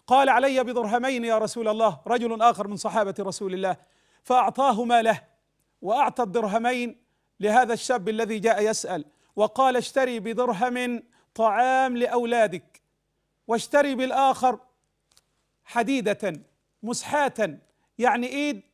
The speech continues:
أو حديدة ل-، ل-، ليد، ليد فأس، ما نسميها كفلاحين، مجتمع الفلاحين الآن. فجاء بهما،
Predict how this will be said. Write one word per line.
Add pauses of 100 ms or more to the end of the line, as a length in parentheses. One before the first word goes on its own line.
(360)
أو
حديدة
ل-،
ل-،
ليد، (280)
ليد
فأس،
ما
نسميها
كفلاحين،
مجتمع
الفلاحين
الآن. (560)
فجاء
بهما،